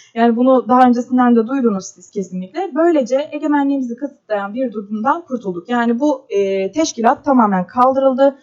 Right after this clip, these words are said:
Biz de egemenliğimizi kısıtlayan bir durumdan kurtulduk. Çünkü borçlarımızı başka devletler yönetiyordu aslında. Azınlıkların durumuna baktığımızda iklim, İlkim yazmış sanırım. İklim diye okudum ama hoş geldin.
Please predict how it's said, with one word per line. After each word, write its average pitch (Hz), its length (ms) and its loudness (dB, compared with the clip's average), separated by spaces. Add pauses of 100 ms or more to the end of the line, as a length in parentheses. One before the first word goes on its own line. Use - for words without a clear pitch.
(220)
Biz 269 240 0
de 214 240 2
egemenliğimizi 233 760 4
kısıtlayan 180 540 -6
bir 208 160 -10
durumdan 185 380 -4
kurtulduk. 226 400 -14
Çünkü 247 280 -4 (300)
borçlarımızı 254 600 4
başka 339 300 0
devletler 190 440 2
yönetiyordu 175 540 -2
aslında. 170 420 -18 (1300)
Azınlıkların 349 640 2
durumuna 339 420 6
baktığımızda 285 920 6
iklim, 285 440 -4 (160)
İlkim 254 760 2
yazmış 185 360 -2
sanırım. 190 340 -14
İklim 277 340 0
diye 214 100 0
okudum 208 300 -6
ama 226 300 -2
hoş 294 180 0
geldin. 208 500 -2